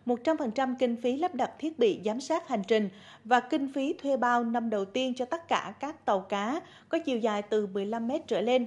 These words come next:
hoạt động tại vùng khơi. Đến nay, thành phố Đà Nẵng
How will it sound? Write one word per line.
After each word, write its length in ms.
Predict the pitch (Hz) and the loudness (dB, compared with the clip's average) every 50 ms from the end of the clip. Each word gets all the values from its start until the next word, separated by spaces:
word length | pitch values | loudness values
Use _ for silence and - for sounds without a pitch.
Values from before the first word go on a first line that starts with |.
| - - - | -4 -8 -2
hoạt 240 | - 208 196 - | -2 -2 -2 0
động 200 | 208 196 147 160 160 - | -2 -2 -2 -2 -8 -4
tại 200 | - 190 131 160 - | -4 -2 -2 -2 -2
vùng 140 | - 196 180 | -2 -4 -4
khơi. 280 | 165 - 214 208 202 185 196 - _ _ _ _ _ _ _ _ _ _ _ _ _ _ _ _ _ _ _ _ _ _ _ _ - _ - | -4 -2 0 0 0 -2 -6 -14 _ _ _ _ _ _ _ _ _ _ _ _ _ _ _ _ _ _ _ _ _ _ _ _ -16 _ 4
Đến 200 | 220 254 277 320 | 6 6 6 8
nay, 180 | 349 330 302 294 294 | 4 2 2 2 2
thành 160 | - 269 233 | 0 0 0
phố 160 | 220 - 311 | 2 2 4
Đà 80 | 330 262 | 4 4
Nẵng 300 | 226 233 202 165 208 277 | 4 4 2 0 0 -6